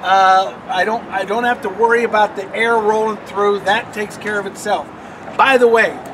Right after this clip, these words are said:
two thousand and sixteen Sport model. The cool thing that I'm gonna tell you today, all of the lighting on the Sport two thousand sixteen is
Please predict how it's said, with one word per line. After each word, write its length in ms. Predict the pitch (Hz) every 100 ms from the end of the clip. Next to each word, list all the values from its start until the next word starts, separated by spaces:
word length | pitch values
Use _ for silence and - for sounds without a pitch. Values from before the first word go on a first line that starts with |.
| - - - - -
two 180 | 262
thousand 540 | - 269 254 233 240 240
and 180 | 226 214
sixteen 640 | - 247 - - 247 220
Sport 600 | - - 226 240 233 -
model. 480 | 190 214 208 175 - - - - - -
The 60 | 165
cool 300 | - 254 269
thing 300 | - 254 247
that 140 | 226
I'm 100 | 220
gonna 240 | 214 220 220
tell 240 | 233 233
you 160 | 226 220
today, 560 | - 208 226 214 175 - - - - - -
all 260 | 226 269
of 120 | 277 240
the 100 | 233
lighting 500 | 220 226 226 226 233
on 220 | 190 190
the 80 | 180
Sport 500 | - - 233 233 -
two 140 | 233
thousand 520 | 220 233 226 202 196
sixteen 560 | - 220 - - 214 202
is 220 | 190